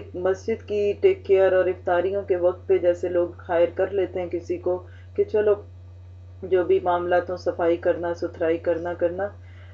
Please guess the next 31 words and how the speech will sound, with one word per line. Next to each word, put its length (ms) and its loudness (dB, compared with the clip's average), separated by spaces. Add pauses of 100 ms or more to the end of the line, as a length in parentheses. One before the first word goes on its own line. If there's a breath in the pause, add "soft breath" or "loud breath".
(140)
تو 80 2
افطاری 560 4
کے 140 2
سامان 500 4
میں 120 0
سے 160 2
کچھ 220 -6
چیزیں 220 -2
اس 140 -6
نے 60 -4
پہلے 340 2
سے 120 0
الگ 120 4 (120)
کر 120 -2
کے 160 -2
رکھی 300 -2
ہوئی 160 -8
تھیں۔ 160 -12 (640)
لوگ 300 6
آ 200 8
رہے 100 2
ہیں، 80 4
آ 160 10
رہے 60 4
ہیں، 60 -2
ان 60 -8
کے 80 2
پاس 100 -8
کچھ 260 -2
نہیں 220 -2
ہے۔ 100 -4